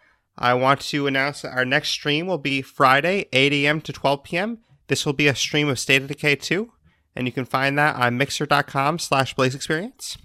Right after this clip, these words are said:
Our next podcast will be our State of Decay podcast on Saturday. We always have a State of Decay podcast on Saturday, so if you enjoy that game, then tune in every Saturday for a new State of Decay two episode.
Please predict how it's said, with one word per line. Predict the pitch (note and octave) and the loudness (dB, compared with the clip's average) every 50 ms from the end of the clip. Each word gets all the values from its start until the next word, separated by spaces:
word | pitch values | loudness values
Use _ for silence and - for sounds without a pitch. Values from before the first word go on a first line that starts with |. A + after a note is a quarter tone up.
| _ _ _ _ _ _ _ _ _ _ _ _ _ _ _ _ - | _ _ _ _ _ _ _ _ _ _ _ _ _ _ _ _ -2
Our | B2+ B2+ C3 | 0 2 4
next | C#3 D3+ D3 - - | 4 4 2 2 -4
podcast | - - F3 G#3 G3+ - - C#3 B2 B2 B2 - - | 0 2 4 4 4 2 4 6 6 6 6 4 0
will | C#3+ B2+ | -2 -2
be | A#2 B2 C3 B2 | 0 0 -2 2
our | B2 B2 B2+ | 2 2 2
State | - - - C#3 C3 | 2 2 0 0 0
of | B2+ | 0
Decay | B2 C3 - - C#3+ C3+ C#3 | -4 -8 0 2 4 4 4
podcast | C3 - C#3 C#3 C#3 - - C#3+ C#3 C#3 - | 2 0 0 0 0 0 0 0 0 0 0
on | C3+ A#2+ A#2 | -2 -4 -4
Saturday. | - - C3 A2+ A2 A2 G#2+ A#2 C3+ F3 F#3 - _ _ _ _ _ _ | 0 2 4 4 4 2 2 -2 -2 -4 -4 -10 _ _ _ _ _ _
We | A#2 A#2 | -2 0
always | A#2+ B2 C3+ B2+ | 2 2 2 2
have | - D3 C#3 | 2 0 0
a | C#3 | 0
State | - - D3+ D3 | 0 2 2 2
of | C#3+ C#3+ | 2 -2
Decay | D3 - - D#3 D3+ | -8 -4 -2 -2 -2
podcast | D3+ D3 C#3+ C#3+ C#3 - - D3 D3 D3 - - | 0 0 0 0 0 0 -2 -2 0 0 0 -2
on | E3+ D#3+ | -4 -4
Saturday, | - - C3 A2+ G#2+ - A#2 B2 D#3+ | 0 2 2 2 2 0 -4 -4 -4
so | D#3+ - - - G#2 G#2 G2+ A2 | -6 -10 -8 -8 -6 -6 -6 -8
if | A#2 A2+ | -8 -8
you | - A2+ A#2 | -6 -4 -4
enjoy | A#2 A2 A#2+ B2 B2+ | -2 0 0 0 2
that | B2+ C3 B2+ A#2+ | 2 2 0 0
game, | C3 B2+ C3 D#3+ F#3 E3+ | -2 -2 -2 -2 -4 -4
then | B2+ A2+ G#2+ A2 G#2 - _ _ _ _ _ | -4 -4 -4 -6 -6 -10 _ _ _ _ _
tune | - - C3+ B2+ | -2 0 2 2
in | C3 C3 B2+ | 4 4 4
every | B2+ - C3+ | 4 4 2
Saturday | B2+ - D3+ C3+ C3 C3+ C#3 D#3 E3+ | 0 2 2 4 4 4 2 0 -2
for | E3 - C#3 | -2 -2 -2
a | B2+ | 0
new | B2+ B2+ | 0 -2
State | B2 - - C3+ B2 | -2 -2 -2 -2 -2
of | A#2+ | -2
Decay | C3 - - C3 C3 | -8 -6 -2 -2 -2
two | B2 - - B2 | -2 -2 -6 -6
episode. | - - - - D#3+ E3+ G#3 | -6 -6 -8 -6 -6 -6 -8